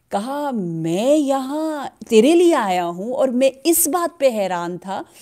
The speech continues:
कि अल्लाह ने तो मुझे कहा था कि तू इंडिया जा और इस जवान की रूह को कब्ज़ कर, और मैंने तुझे जब जनाब सुलेमान, अ, के महल में देखा तो मैं, मैं इसीलिए घूर घूर के तेरी तरफ देख रहा था कि तू तो इधर है।"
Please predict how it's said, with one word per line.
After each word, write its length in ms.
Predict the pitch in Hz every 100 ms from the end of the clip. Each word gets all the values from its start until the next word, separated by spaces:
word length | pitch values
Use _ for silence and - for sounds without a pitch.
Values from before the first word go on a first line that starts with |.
| - _ _
कि 200 | 285 302
अल्लाह 540 | 294 - 240 247 269 311
ने 140 | 339
तो 120 | 339
मुझे 260 | 302 294 311
कहा 320 | 294 302 311
था 300 | 302 285 294
कि 160 | 294 294
तू 240 | 302 311 -
इंडिया 420 | 285 277 311 311
जा 300 | 240 277 269
और 280 | 262 262 -
इस 160 | 294 214
जवान 500 | 185 233 233 254 277
की 120 | 285
रूह 200 | 254 262
को 140 | 226 254
कब्ज़ 380 | 233 247 220
कर, 180 | 226 254
और 180 | 214 233
मैंने 400 | 214 226 233 254
तुझे 320 | 233 214 247
जब 280 | 196 254 226 - - _
जनाब 340 | - 214 226 233
सुलेमान, 840 | 233 208 190 180 175 180 220 285
अ, 360 | - - 269 269 -
के 380 | 277 277 277 269 254 - - 233
महल 360 | 233 226 277
में 140 | 262 220
देखा 340 | 233 233 262
तो 160 | 254 262
मैं, 240 | 269 277 -
मैं 160 | 233 -
इसीलिए 380 | 220 - 302 339 - _ 202
घूर 320 | 208 214 233
घूर 200 | 214 254
के 100 | 302
तेरी 240 | 247 240
तरफ 240 | 240 233 208
देख 300 | 180 208 214
रहा 280 | 220 262
था 220 | 269 320 330 - - -
कि 60 |
तू 200 | 226 302
तो 120 | 294
इधर 320 | 311 311 381 381
है।" 320 | 330 -